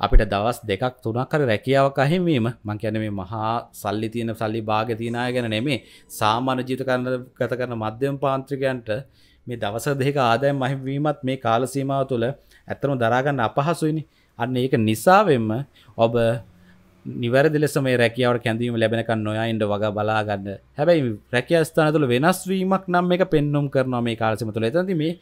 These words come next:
ක්‍ර-, කීපයක් කරුණු අපිට හිතන්න පුළුවන්. සමහර විට දැන් රැකියා කරන ස්ථානයේම වෙනත් ප්‍රදේශයකට මාරුවක් ලැබෙන්න පුළුවන්. නැත්තම් මේ රැකියා කරන ස්ථානය තුළ දැන් ඉන්න ඔබ පොසිෂන් එක, ඒ කියන්නේ ඔබ ඉන්න තනතුරට වඩා වෙනස් තනතුරකට මාරු වෙන්න ඉඩ තියෙනවා.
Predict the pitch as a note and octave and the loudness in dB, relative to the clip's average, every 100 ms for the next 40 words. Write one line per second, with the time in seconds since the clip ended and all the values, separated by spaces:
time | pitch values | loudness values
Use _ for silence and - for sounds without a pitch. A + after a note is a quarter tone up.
0 | - _ _ - C#3 C#3 A#2+ - F#3 G3 | -14 _ _ -10 -8 -6 -8 -6 -6 -2
1 | G3 G3 - _ _ - D#3+ E3 F3 D3+ | -4 -4 -10 _ _ -4 -2 0 -2 -4
2 | - - C#3 D3 C3+ C3 A2+ A2+ G#2+ B2 | -8 -10 -6 -6 -2 -2 -2 -4 -4 -2
3 | A#2 A#2+ A#2 A2+ C#3+ G3+ - _ _ _ | -2 -2 -2 -2 -2 -4 -8 _ _ _
4 | _ A#2+ A2 B2 A2+ A2 B2+ A#2 A#2+ A2 | _ -4 -2 0 -2 -2 -4 -4 -4 -6
5 | - - F3 F3 C3 A2+ C3 - _ A2+ | -6 0 2 2 -2 -4 -8 -10 _ -2
6 | A#2+ D#3+ F#3+ - _ _ _ - A#2+ A#2 | 0 0 -4 -12 _ _ _ -8 -6 -4
7 | A2+ A#2 A2 G#2+ G2+ G#2 G2+ G2 G2 G2 | -6 -8 -8 -6 -6 -2 -2 -2 -6 -8
8 | F#2+ F#2+ - - _ _ _ B2+ C3 - | -8 -10 -12 -16 _ _ _ -4 -2 0
9 | F#3+ F#3+ _ _ C3 B2+ A2 B2+ B2 B2 | -2 -4 _ _ -4 -2 -2 -2 -4 -4
10 | A2 - B2+ B2+ C#3 D#3+ A#2+ A#2+ C3 C3+ | -6 -4 -2 -2 -2 -2 0 -2 -2 -2
11 | C3+ B2+ A#2 A2+ B2+ A#2+ G2+ G#2 B2 B2+ | -4 -4 -6 -8 -10 -8 -6 -4 -4 -4
12 | A#2 A#2+ A#2+ B2 B2 A2+ D#3+ E3+ D3+ A#2 | -2 -2 -2 -6 -4 -4 -2 -2 -2 -2
13 | A#2+ - _ _ _ A#2+ D#3 C#3+ B2 C#3+ | -6 -8 _ _ _ 0 2 2 0 -2
14 | - C3+ C3+ C3+ C3 A#2+ A2 A#2+ B2 G#2 | -2 -2 0 0 0 0 -2 0 0 -2
15 | G2+ - F#2+ - | -4 -6 -10 -10